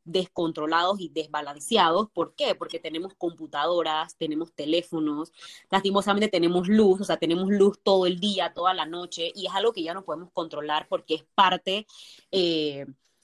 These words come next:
como siempre le digo, es parte de la nueva era, de la tecnología, y si nosotros empezamos y que no vamos a apagar la luz, la gente nos va a ver raro, y que no, eh, se cree abuelito, vive en el siglo, no sé, en el siglo pasado, pero lastimosamente nuestro cuerpo está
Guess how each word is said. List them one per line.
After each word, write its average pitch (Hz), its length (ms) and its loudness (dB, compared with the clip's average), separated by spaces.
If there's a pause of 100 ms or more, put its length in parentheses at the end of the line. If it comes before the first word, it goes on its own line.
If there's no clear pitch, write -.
(160)
como 208 220 -2
siempre 220 260 -2
le 220 60 2
digo, 196 160 4
es 208 60 -6
parte 220 340 0
de 214 80 0
la 170 140 0
nueva 185 380 -2
era, 156 200 -4
de 151 80 -6
la 156 120 -4
tecnología, 165 840 -2
y 208 280 -6
si - 140 -8
nosotros 208 440 -2
empezamos 208 440 -2
y 208 80 -6
que 180 160 -8
no 285 180 -2
vamos 277 240 0
a 262 40 2
apagar 190 300 0
la 202 120 4
luz, 233 260 -4
la 208 100 0
gente 190 240 -10
nos 175 160 -10
va 180 80 -6
a 180 60 -4
ver 180 200 -8
raro, 196 340 2
y 202 100 -18
que 196 200 -20
no, 440 420 -4 (420)
eh, 214 220 -6
se 214 160 -14
cree 220 140 -4
abuelito, 269 800 0
vive 247 260 -2
en 233 100 -6
el 190 120 -10
siglo, 208 560 -4
no 208 100 -8
sé, 247 180 -8
en 208 120 -6
el 185 80 -6
siglo 202 280 -8
pasado, 214 800 0
pero 196 240 0
lastimosamente 196 960 -4
nuestro 165 420 -8
cuerpo 240 480 2
está 175 260 -6